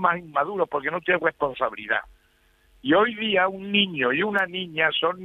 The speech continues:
niñatos con dieciséis años. Ahora, que queremos, queremos adelantar la vida, si la vida es muy larga, pero son niños,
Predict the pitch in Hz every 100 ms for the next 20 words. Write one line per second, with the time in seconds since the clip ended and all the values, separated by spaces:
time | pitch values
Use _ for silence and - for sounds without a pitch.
0 | 180 156 143 131 165 175 _ 143 - -
1 | 147 143 127 117 107 143 143 - 202 208
2 | 143 107 _ _ _ _ _ _ _ _
3 | - 190 156 - 123 131 180 196 180 196
4 | 185 - _ _ 143 175 190 185 185 175
5 | 165 - 175 165 196 180 151 147 185 202
6 | 165 147 202 208 127 92 _ _ _ _
7 | _ _ _ _ _ _ - 107 110 165
8 | 170 156 156 147 107